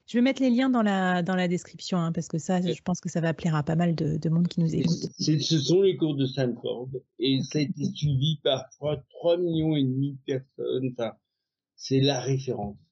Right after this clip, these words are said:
Speaker 2: Vraiment, bah, après, je ne doute pas qu'il y en ait d'autres, mais, euh, si vous voulez, quand je vois quelqu'un à ce discours-là, je sais, je sais ce qu'il a fait.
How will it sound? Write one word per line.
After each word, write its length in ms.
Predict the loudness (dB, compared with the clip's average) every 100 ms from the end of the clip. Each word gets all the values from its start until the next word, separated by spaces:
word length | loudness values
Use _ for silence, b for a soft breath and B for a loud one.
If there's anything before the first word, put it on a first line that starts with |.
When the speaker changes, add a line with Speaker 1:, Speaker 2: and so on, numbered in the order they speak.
| _
Speaker 2:
Vraiment, 560 | -6 0 0 0 0 0
bah, 200 | 2 2 2 0
après, 280 | 0 0 -2 -2
je 60 | -2
ne 60 |
doute 280 | 0 0 0
pas 160 | 2 0
qu'il 180 | 0 -4
y 20 |
en 100 | -2
ait 40 | 0
d'autres, 440 | 2 0 -4 -20 _ _ _ _ _ _
mais, 380 | -4 0 4 4
euh, 460 | 4 2 2 2 2
si 80 | -4
vous 40 | 0
voulez, 180 | 0
quand 160 | 2 0
je 60 | 2
vois 160 | -2
quelqu'un 460 | 0 -2 0 0 2
à 100 | 0
ce 140 | -4
discours-là, 500 | -10 -6 2 2 2
je 100 | -2
sais, 300 | -12 -10 -8
je 180 | -8 -10 -14
sais 140 | -6 -6
ce 80 | -6
qu'il 160 | -4 -4
a 80 |
fait. 180 | -4 -8